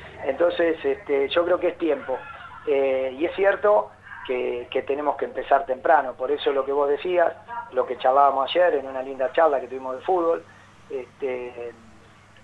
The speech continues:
poder e-, empezar con la iniciación al fútbol femenino, pero la propuesta y la idea que nosotros vamos a, eh, a dar,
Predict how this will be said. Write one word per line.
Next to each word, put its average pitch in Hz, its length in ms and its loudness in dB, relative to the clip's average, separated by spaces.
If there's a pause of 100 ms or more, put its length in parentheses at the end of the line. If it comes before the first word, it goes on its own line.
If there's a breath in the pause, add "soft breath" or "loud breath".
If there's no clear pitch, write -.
(120)
poder 175 280 4
e-, 180 200 2
empezar 160 440 2
con 156 140 0
la 143 60 -2
iniciación 143 520 -2
al 151 100 2
fútbol 165 280 0
femenino, 190 520 0 (420 loud breath)
pero 165 160 4
la 175 160 6
propuesta 185 520 2
y 160 40 0
la 156 120 4
idea 170 300 4
que 156 80 -8
nosotros 147 400 -4
vamos 151 340 4
a, 123 280 0 (440)
eh, 123 380 0
a 131 120 8
dar, 165 380 6